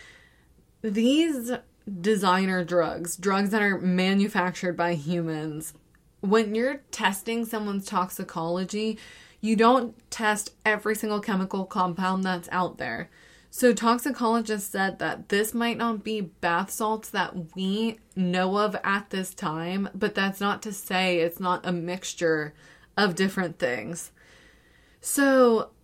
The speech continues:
toxicologists have publicly given their opinions that the behavior that Rudy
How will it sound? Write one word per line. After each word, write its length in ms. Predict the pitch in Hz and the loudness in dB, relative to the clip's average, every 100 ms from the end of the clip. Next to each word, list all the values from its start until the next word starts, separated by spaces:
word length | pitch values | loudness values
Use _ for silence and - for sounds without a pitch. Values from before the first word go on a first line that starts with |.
| _ _ - - | _ _ -20 -6
toxicologists 960 | 233 240 269 320 302 247 247 254 254 | 4 4 4 0 0 2 4 2 0
have 360 | 240 226 202 190 | 2 2 0 -4
publicly 560 | 220 185 196 196 220 | -2 0 -2 0 0
given 320 | 202 196 196 202 | 2 0 0 0
their 160 | 196 | 0
opinions 560 | 196 196 180 185 196 196 | 0 0 0 0 -2 -2
that 340 | 185 180 175 - - - _ - | 2 2 2 -4 -20 -20 _ 2
the 120 | 208 | 2
behavior 840 | 226 214 190 185 202 202 233 240 | 2 -2 -2 0 0 0 0 0
that 220 | 220 208 190 | 0 0 -2
Rudy 560 | 190 190 196 202 - | -4 -4 -4 -6 -10